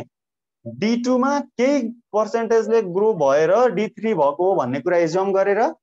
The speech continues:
डी थ्री, डी टू प्लस वान plus जी गर्ने, यो एट पर्सेन्टेज राख्ने, जिरो पोइन्ट जिरो एट। यसरी तपाईँहरूले बुझ्नुपर्छ कुरा है।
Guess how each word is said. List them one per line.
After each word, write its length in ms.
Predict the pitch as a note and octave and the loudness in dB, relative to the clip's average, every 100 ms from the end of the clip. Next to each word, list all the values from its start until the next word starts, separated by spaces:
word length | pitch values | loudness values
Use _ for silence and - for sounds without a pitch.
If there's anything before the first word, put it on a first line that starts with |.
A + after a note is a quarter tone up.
| _ _ _ | _ _ _
डी 160 | E3+ G3+ | -2 -2
थ्री, 260 | G3+ A3+ G3 | -4 -2 -2
डी 220 | C#3 F3 | -2 -4
टू 200 | G3+ A3+ A#3+ | -2 -4 -2
प्लस 340 | G#3+ B3+ F4 - _ _ _ _ _ _ _ _ _ | 0 0 0 -10 _ _ _ _ _ _ _ _ _
वान 220 | E3+ G3+ G#3+ | -4 -2 -2
plus 280 | G#3 A3 F#3 | 0 0 0
जी 180 | G#3 G#3+ | 0 2
गर्ने, 300 | G#3 G#3+ A3 | 2 2 2
यो 100 | G3+ | 4
एट 220 | G3 F3+ | 2 2
पर्सेन्टेज 460 | F#3+ F3 F3+ F3+ E3+ | -2 0 0 0 0
राख्ने, 560 | D3+ D3 C#3 D3 F#3 E3+ | 0 0 0 -4 -2 -2
जिरो 220 | D3 D#3 | -2 -2
पोइन्ट 260 | E3 D#3+ | -2 -4
जिरो 180 | C#3+ C#3+ | -2 -2
एट। 280 | C#3+ E3+ F#3 - _ _ _ _ _ _ _ _ _ - | 0 0 -4 -14 _ _ _ _ _ _ _ _ _ -6
यसरी 340 | G3+ G#3+ A#3 | -4 0 0
तपाईँहरूले 460 | A#3 A3 G3 F#3 F#3+ E3+ | 0 -2 0 0 0 -2
बुझ्नुपर्छ 460 | E3 E3+ D#3+ D3+ F#3 - | -2 -2 -2 -4 -6 -4
कुरा 180 | C3+ A2 - _ _ _ _ _ _ _ _ _ _ | -4 -4 -10 _ _ _ _ _ _ _ _ _ _
है। 180 | D3+ G3 | -2 -2